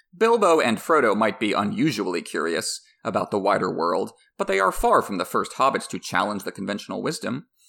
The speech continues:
The folks in Hobbiton think of the Brandybucks as strange. But then again, Farmer Maggot thought the folks in Hobbiton were the strange ones, and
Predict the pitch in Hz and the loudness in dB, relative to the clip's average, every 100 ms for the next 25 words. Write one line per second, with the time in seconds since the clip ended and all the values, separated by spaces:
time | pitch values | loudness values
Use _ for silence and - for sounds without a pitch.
0 | _ _ _ - 139 233 240 123 104 135 | _ _ _ -8 2 2 2 -2 0 2
1 | 139 - 104 101 - 92 - - 104 107 | 2 0 -4 -4 -6 -8 -8 -4 -2 -2
2 | 107 104 - - - - - 95 87 53 | -2 -4 -4 -6 -6 -8 -6 -4 -4 -8
3 | - - _ _ _ _ - 147 196 165 | -10 -18 _ _ _ _ -4 0 0 2
4 | 233 110 113 175 214 127 131 214 131 - | 0 0 0 2 4 4 2 2 0 0
5 | 131 - - 143 - 175 196 240 208 107 | -2 -2 -2 -2 -2 0 2 4 2 -2
6 | - 117 104 - 120 90 - 87 - 101 | -2 -2 -2 -2 0 0 -2 -2 -2 -6